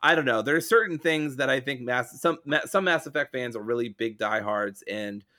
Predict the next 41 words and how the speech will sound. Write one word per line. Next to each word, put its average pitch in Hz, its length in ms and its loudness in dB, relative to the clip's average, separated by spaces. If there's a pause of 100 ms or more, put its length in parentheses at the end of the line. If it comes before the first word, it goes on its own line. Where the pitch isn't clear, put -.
(200)
they're 127 160 4
gonna 131 200 0
notice 120 300 2
things 117 260 -4
that 113 120 0
I'm 107 200 -2
just 104 200 -10
not 104 220 -6
going 107 280 -6
to, 123 140 -6
which 175 180 -2
is 320 120 -6
fine. 143 420 0
That's, - 280 -6 (100)
that's 127 240 -4
fine. 120 300 -4
But 101 200 -2
I, 110 280 0
I, 113 340 0 (440)
it 143 180 -2
doesn't 135 280 0
bother 120 300 0
me. 110 440 -6
Um, 104 240 -2
I 123 160 0
think 139 240 -6
it's 120 100 -14
just 123 180 -10
great 120 280 0
if 117 120 -10
they 110 80 -6
make 110 220 -6
it - 80 -16
look 107 120 -12
like 104 180 -8
a 95 40 -4
really 120 300 -2
good 113 220 -6
P 113 140 -4
S 104 160 -8
three 110 380 -4